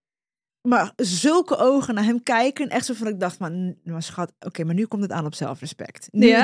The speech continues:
Speaker 1: denk ik,
Speaker 2: <laughs>
Speaker 1: "Girl, nou, het was zelfs zo
Speaker 2: <laughs>
Speaker 1: erg." En Orfeo werd helemaal ongemakkelijk, want ik zei, "Nou, staat ze hier weer." <laughs>
Speaker 2: Wat deed hij dan?
Speaker 1: Ja, niks, hij wordt ongemakkelijk. Hij zegt,
Speaker 2: Arme
Speaker 1: "Ik zie het niet,
Speaker 2: man.
Speaker 1: hoor. Ik merk het niet, hoor."
Speaker 2: Ja, dag.
Speaker 1: Ja, ja, hij wordt gewoon ongemakkelijk. Hij kan al niet tegen als ik hem een compliment geef. Dus het is, zeg maar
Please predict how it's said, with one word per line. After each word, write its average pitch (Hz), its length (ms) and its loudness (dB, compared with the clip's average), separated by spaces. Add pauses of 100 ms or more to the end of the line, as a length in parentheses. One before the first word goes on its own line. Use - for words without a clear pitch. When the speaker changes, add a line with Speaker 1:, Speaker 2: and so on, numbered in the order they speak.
Speaker 1:
denk 453 140 8
ik, 202 220 2 (320)
Speaker 2:
<laughs> - 420 -12
Speaker 1:
"Girl, 214 380 6 (140)
nou, 175 320 0
het 196 120 -2
was 214 160 0
zelfs 208 240 2
zo 233 240 8
Speaker 2:
<laughs> 214 140 6
Speaker 1:
erg." 285 200 0
En 220 180 2
Orfeo 220 220 2
werd 214 120 2
helemaal 233 240 2
ongemakkelijk, 196 520 0
want 196 120 0
ik 214 80 -2
zei, 302 140 0
"Nou, 247 140 2
staat 170 260 -4
ze 254 80 0
hier 330 240 6 (200)
weer." 240 320 6
<laughs> 453 120 4
Speaker 2:
Wat 330 120 6
deed 415 180 6
hij 440 260 8
dan? 202 540 4
Speaker 1:
Ja, 220 140 2
niks, 247 260 0
hij 269 80 0
wordt 254 160 0
ongemakkelijk. 240 600 0
Hij 233 140 2
zegt, 240 140 4
Speaker 2:
Arme 185 120 2
Speaker 1:
"Ik 175 60 0
zie 170 100 0
het - 120 2
niet, 233 180 2
Speaker 2:
man. 208 100 4
Speaker 1:
hoor. 240 200 2 (180)
Ik 359 200 0
merk 403 240 2
het 359 100 2
niet, 302 220 2
hoor." 233 260 4
Speaker 2:
Ja, 165 200 2
dag. 156 400 -4
Speaker 1:
Ja, 156 280 -2 (180)
ja, 185 400 0 (360)
hij 208 180 2
wordt 220 160 2
gewoon 208 160 -4
ongemakkelijk. 180 460 -4
Hij 233 100 0
kan 269 140 -2
al 247 120 0
niet 247 120 -2
tegen 233 160 2
als 190 120 -2
ik - 140 0
hem 226 80 0
een 175 80 -4
compliment 165 480 -6
geef. 156 200 -6
Dus 202 160 -2
het 208 120 -8
is, 214 100 -4
zeg 233 160 -2
maar 202 300 0